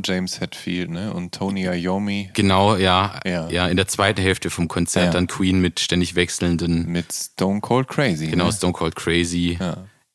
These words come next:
Speaker 2: Ja. Annie Lennox, David Bowie, George Michael, ganz
Speaker 1: W-
Speaker 2: groß an dem Abend.
Speaker 1: Welche ist deine liebste Performance an dem Abend?
Speaker 2: An dem ganzen Abend? Mm, ja, wahrscheinlich schon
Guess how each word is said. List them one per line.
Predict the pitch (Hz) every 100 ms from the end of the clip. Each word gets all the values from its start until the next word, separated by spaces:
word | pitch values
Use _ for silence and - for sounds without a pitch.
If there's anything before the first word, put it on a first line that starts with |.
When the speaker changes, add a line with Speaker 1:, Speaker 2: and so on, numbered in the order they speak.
| _ _
Speaker 2:
Ja. | 82 82 82 - - _ _ _ _ - -
Annie | 101 101
Lennox, | 90 90 92 92 - -
David | 90 90 90 -
Bowie, | 85 90 90 90 87 - _
George | - 90 -
Michael, | 85 80 - 90
ganz | 87 82 82
Speaker 1:
W- |
Speaker 2:
groß | 78 85 90
an | 87
dem | 87
Abend. | 82 82 87 85 -
Speaker 1:
Welche | - 92 110 127 156
ist | 147 104 120 - -
deine | 95 104 104
liebste | 101 - -
Performance | 87 - 82 78 76 - -
an | 80
dem | 76
Abend? | 78 76 76 - - _ _ _ _ _ _ _ _
Speaker 2:
An | - 107
dem |
ganzen | 117 156 - 139
Abend? | 131 165 113 143 - - _ _ _ _ _ _ _ _ _ _ _ _ _ _ _ _ _ _ _ 92
Mm, | 90 82 85 82 82 80 78 - _ _ _ 90
ja, |
wahrscheinlich | 85 - 82 78
schon | - - 95 117 120